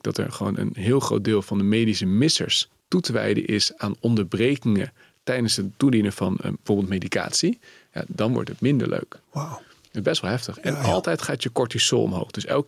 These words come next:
Speaker 1: keer dat je wisselt, krijg je een piek in je cortisol, want het zorgt voor alertheid. Nu is het, een appje is superleuk. De inhoud van het appje is superleuk, maar het feit dat je wisselt, krijg je een schrikreactie. "Oeh, een appje, wat zal het zijn?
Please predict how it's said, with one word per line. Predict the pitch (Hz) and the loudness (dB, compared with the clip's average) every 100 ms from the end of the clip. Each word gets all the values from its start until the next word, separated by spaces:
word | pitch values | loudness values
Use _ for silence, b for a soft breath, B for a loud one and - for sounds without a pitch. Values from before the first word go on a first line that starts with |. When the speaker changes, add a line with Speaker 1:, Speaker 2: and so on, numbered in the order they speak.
| 98 | -2
Speaker 1:
keer | 98 | -2
dat | 95 147 | -2 -2
je | - | 0
wisselt, | 143 147 220 349 - - _ _ _ _ _ - _ | 2 2 2 0 -2 -20 _ _ _ _ _ -20 _
krijg | - 120 | -6 -4
je | 107 | -4
een | - | 0
piek | 143 120 | 0 2
in | |
je | 98 | 0
cortisol, | - 104 107 - 120 180 330 B B B B | 2 -2 -2 0 2 2 0 B B B B
want | 104 | -4
het | 104 | 0
zorgt | 127 - | 0 0
voor | 131 - | -2 0
alertheid. | 117 135 - - - - - | 2 0 -2 -6 -8 -10 -2
Nu | 120 | 0
is | 113 | 2
het, | 120 - - _ | 0 -4 -20 _
een | 117 - | -2 -2
appje | - - 170 | -2 -4 -2
is | - - | 0 0
superleuk. | 135 - 104 127 - - - B B B B | 0 2 2 2 -2 -10 -18 B B B B
De | - - | -4 -2
inhoud | - 196 113 101 - | 2 4 2 0 0
van | 104 | 0
het | - | 0
appje | - 110 | -2 0
is | - | 0
superleuk, | - 113 113 107 | 0 2 0 0
maar | - | -2
het | 98 | -6
feit | - 110 98 | -2 -2 -2
dat | 92 92 143 - | -6 -2 -2 0
je | - | 0
wisselt, | - - 165 269 - B B B | 0 0 0 -2 -8 B B B
krijg | - 113 | -4 -2
je | 107 | 0
een | |
schrikreactie. | - 156 - 98 - 139 B B - | 0 0 0 -2 -2 -4 B B 0
"Oeh, | 147 92 - _ _ | 0 0 -6 _ _
een | 123 - | -2 0
appje, | - - | -2 -8
wat | - 120 117 | -4 -2 0
zal | 117 | 0
het | 110 - | 0 0
zijn? | 98 - | -2 -4